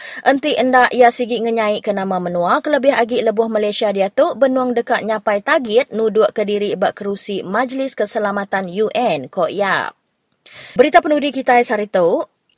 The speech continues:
Taufan Nioguri ti nyadi bak tanah besai Jepun kemari udah mangkak kawasan Pulau Selatan Okinawa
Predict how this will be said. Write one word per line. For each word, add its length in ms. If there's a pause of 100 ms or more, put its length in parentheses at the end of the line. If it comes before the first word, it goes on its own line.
(140)
Taufan 640
Nioguri 720
ti 240
nyadi 480
bak 240
tanah 240
besai 320
Jepun 400
kemari 320
udah 240
mangkak 400
kawasan 480
Pulau 320
Selatan 480
Okinawa 720